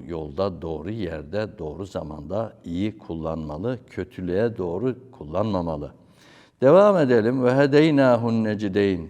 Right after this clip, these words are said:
Bir de insana yine, e, ömür verilmiş, zaman verilmiş veya seçme imkanı, fırsatı verilmiş. Yani hürriyet verilmiş bize.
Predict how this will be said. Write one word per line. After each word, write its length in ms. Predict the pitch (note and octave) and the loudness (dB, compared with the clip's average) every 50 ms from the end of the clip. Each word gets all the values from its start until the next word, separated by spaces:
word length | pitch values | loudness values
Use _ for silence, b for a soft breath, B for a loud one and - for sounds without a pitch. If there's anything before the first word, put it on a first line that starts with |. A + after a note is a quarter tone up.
| - - - | -10 -8 -2
Bir 100 | E3+ E3+ | 0 2
de 120 | G3 E3+ | 2 2
insana 640 | D3 D3+ D3 C3 - - D3 D3 E3 F#3 G#3 A3 A3+ - | 2 0 -2 0 2 2 4 4 4 4 2 2 -2 -2
yine, 360 | C#3 C#3 C#3 B2+ A#2 B2 D#3 - - - - - - - - _ - | 0 2 4 4 4 2 0 -2 -10 -20 -20 -20 -20 -20 -20 _ -8
e, 300 | F#2 G#2 G#2 G#2+ G#2 G2+ - - - | -6 -4 -2 -2 -4 -6 -8 -8 -6
ömür 320 | - C#3+ D#3+ F#3 G3 E3+ C3+ | -4 0 0 0 0 2 2
verilmiş, 440 | A#2 G2+ F#2 E2+ E2 D#2+ E2 - | 2 2 2 0 -4 -6 -10 -12
zaman 520 | - - - G#2+ G#2+ A#2+ C#3+ F3 F3+ D#3+ C3 | -16 -12 -8 -4 -2 0 0 0 0 0 0
verilmiş 480 | A2+ G2 F2+ E2 E2 D#2+ - - - B B B B B B B B B B - | 0 -2 -2 -4 -8 -10 -14 -16 -20 B B B B B B B B B B 0
veya 300 | A#2 C3 D3+ D#3+ F3+ F3 | 4 4 6 6 4 2
seçme 640 | - - - D3+ D#3 C#3 - - D#3+ F#3+ F#3 F#3 - | -2 -6 -8 -6 -6 -6 -6 -2 0 0 0 0 0
imkanı, 520 | C3 B2+ A#2 A#2+ - A#2 A2 G#2+ G#2 G2 | -2 -2 -2 -2 0 0 0 0 0 -4
fırsatı 580 | F#2 - G#2+ F#2+ - - G#2 F#2 - - G#2 F2 | -4 -6 -6 -6 -4 -4 -4 -4 -4 -4 -4 -4
verilmiş. 500 | F2+ F2 E2+ F2 E2 E2 D#2+ D#2 - - | -4 -4 -4 -4 -6 -8 -10 -12 -6 -2
Yani 280 | B2+ D#3 F#3+ G3+ G3+ F3 | 0 2 4 4 2 2
hürriyet 580 | C3+ C3 B2 A#2 A2 G#2 G#2 B2 C3+ - - | 0 0 0 0 0 2 2 0 0 0 -2
verilmiş 480 | A2 F#2+ F2+ E2 D#2+ D#2+ D#2 - - - | -2 -2 -2 -4 -6 -10 -12 -14 -14 -14
bize. 260 | E2+ E2 D#2+ D#2 | -12 -10 -10 -10